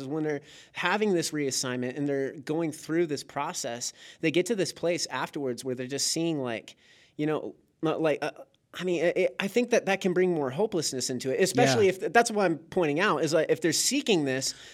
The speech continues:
Speaker 1: they're gonna find that, uh, that it's, it's harder.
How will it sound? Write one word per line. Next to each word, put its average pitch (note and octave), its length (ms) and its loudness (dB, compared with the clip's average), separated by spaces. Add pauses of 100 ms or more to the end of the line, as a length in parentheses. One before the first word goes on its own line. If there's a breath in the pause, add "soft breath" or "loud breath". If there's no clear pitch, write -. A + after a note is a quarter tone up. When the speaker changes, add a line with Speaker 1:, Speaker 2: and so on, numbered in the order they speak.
Speaker 1:
they're F3 120 0
gonna G#3+ 180 4
find G#3+ 380 -2
that, C3+ 200 0
uh, B2 300 -6 (560)
that D#3 120 -4
it's, C#3+ 160 -4
it's D3 140 -2
harder. D#3+ 480 2